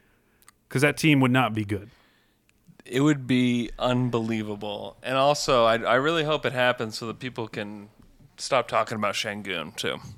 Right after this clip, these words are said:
Speaker 2: Like, can we do that? <laughs>
Speaker 1: Oh, they, that would make them forget real quick. And honestly, I would give up. Like, I would, I would give, you can have the Detroit pick.
Speaker 2: Sure.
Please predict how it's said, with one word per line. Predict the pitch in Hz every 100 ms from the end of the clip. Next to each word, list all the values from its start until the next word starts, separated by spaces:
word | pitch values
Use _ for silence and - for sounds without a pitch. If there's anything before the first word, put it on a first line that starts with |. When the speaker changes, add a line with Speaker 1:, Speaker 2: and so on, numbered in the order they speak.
| _ _ _ -
Speaker 2:
Like, | -
can | 117
we |
do | 107 113
that? | 120 123 123 143
<laughs> | - - - -
Speaker 1:
Oh, | 156
they, | 170 196
that | 160
would | 208 208
make | 208
them | 220 190
forget | 185 175 175
real | 156 147
quick. | 156 135 - - _ -
And | 170
honestly, | 180 262 254 196 185 170
I | 151 220
would | 277 151 117
give | 147 185 160
up. | 156 - - - _ _ _ _ _ _
Like, | 156
I | 170
would, | 240 147 -
I | 165
would | 277 170
give, | 120 180 202 185
you | 180
can | 254
have | 160 175 180
the | 160
Detroit | 120 - 143 185
pick. | - 107 - - _ - 269 -
Speaker 2:
Sure. | - 123 117